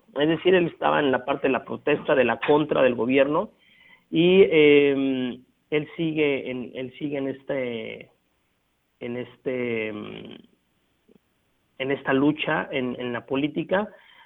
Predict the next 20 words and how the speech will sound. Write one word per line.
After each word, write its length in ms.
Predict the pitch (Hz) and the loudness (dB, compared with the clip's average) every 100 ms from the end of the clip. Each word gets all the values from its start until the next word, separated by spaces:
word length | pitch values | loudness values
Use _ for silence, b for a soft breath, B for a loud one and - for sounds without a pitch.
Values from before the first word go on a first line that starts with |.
| B - | B -4
Sin 140 | 156 | 0
embargo, 600 | 165 180 208 208 233 247 | 2 2 2 4 2 2
él 840 | - 160 151 147 143 139 135 131 - _ _ _ _ _ _ _ _ _ _ _ | -4 0 2 2 2 0 -2 -4 -8 _ _ _ _ _ _ _ _ _ _ _
fue 120 | 190 | 0
influenciado 520 | 202 196 175 175 190 | 0 0 -2 0 -2
por 100 | 185 | 0
el 60 | 139 | 0
marxismo 680 | 131 - - 170 156 190 160 | -2 -6 -6 -4 -2 -2 0
y 120 | 151 | -2
entró 220 | 135 143 | 0 2
al 140 | 160 | 0
Partido 500 | 156 127 - 143 160 | 0 -6 -2 0 0
Comunista 520 | 156 131 123 135 135 143 | 0 -2 0 0 -2 -8
Sudafricano 920 | - 131 113 127 117 143 123 107 - b b b b b | -2 -2 -2 -4 -2 0 0 -2 -8 b b b b b
y 80 | 135 | -4
fue 240 | - 143 | 0 0
parte 260 | 147 143 135 | 2 2 2
del 80 | 120 | 0
Comité 380 | 117 120 120 | -2 -4 -6
Central. 480 | 127 131 117 117 113 | -6 -8 -6 -6 -8